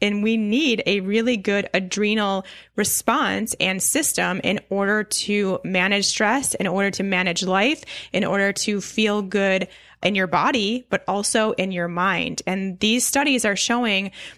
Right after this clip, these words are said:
that when you have psychological stress, which we can infer that negative emotion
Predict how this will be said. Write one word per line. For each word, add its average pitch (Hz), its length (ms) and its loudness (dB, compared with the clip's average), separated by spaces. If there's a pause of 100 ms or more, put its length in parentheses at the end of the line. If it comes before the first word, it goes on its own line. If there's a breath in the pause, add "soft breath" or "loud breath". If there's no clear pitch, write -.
that 208 260 0
when 220 100 2
you 208 100 2
have 214 320 0
psychological 202 880 0
stress, 147 520 0
which 190 220 -2
we 190 140 0
can 185 500 -2 (280)
infer 208 640 2
that 202 260 0
negative 202 760 0 (100)
emotion 196 840 0